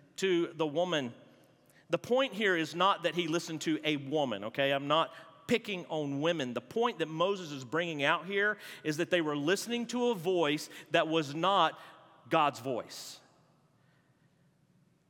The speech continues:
And, and we are quick to listen to the voice that speaks the things we want to hear, right? Don't we? Don't we want to listen to the things that's going to tickle our ears? I'm, I'm gonna come down here for just a second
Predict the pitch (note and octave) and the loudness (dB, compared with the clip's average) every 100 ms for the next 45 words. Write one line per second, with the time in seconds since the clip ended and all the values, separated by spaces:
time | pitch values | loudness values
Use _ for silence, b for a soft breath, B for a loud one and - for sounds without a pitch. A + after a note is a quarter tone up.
0 | - - _ - C#3+ E3+ F3 E3 F3+ F3+ | -20 -20 _ -10 -4 0 0 0 0 0
1 | B B B B B _ _ - E3+ A#3+ | B B B B B _ _ -8 0 4
2 | D4+ E3+ - A#3+ D4 D4 B3+ G#3+ A3 A#3+ | 4 2 -2 0 0 2 -2 2 2 0
3 | G#3 F3 F3+ E3 C#3+ F#3+ F#3+ - D#3 - | -4 -2 2 2 2 0 0 -2 -6 -4
4 | A#3 G#3+ G3 - G3 E3 E3+ E3+ D#3+ D3 | -4 -2 -4 -2 0 0 2 2 0 0
5 | F#3 D3 A2 A#2 D3+ - - - _ _ | 0 0 0 0 0 -6 -20 -20 _ _
6 | _ _ _ - C#3+ C#3+ F3+ A#3 B3 B3 | _ _ _ -18 -16 0 0 2 -2 -2
7 | B B - A#3+ C#4+ C4 B3+ G3+ E3+ E3 | B B -6 -2 0 2 4 4 4 2
8 | A3 - A#3+ A3+ - B B A3 F#3 - | 2 0 -2 -4 -6 B B 0 0 2
9 | G#3+ A3 F#3 F3 G#3 G3+ G3+ F#3 F#3 D3+ | -2 0 -2 -4 -2 0 -2 -2 -2 -2
10 | B B - - G#3+ G#3+ G3 B B - | B B -2 -2 0 -4 -6 B B 0
11 | D#3 D#3 D3 A2+ - F3 A3+ - G#3+ A#3+ | 0 2 -2 -2 0 0 0 -2 -2 0
12 | A3 - G#3 G3 F#3+ F3 E3 D3+ C3+ C3 | -2 -2 0 2 2 2 0 0 -4 -6
13 | B2 C3+ B2 B2 | -4 -2 -2 -4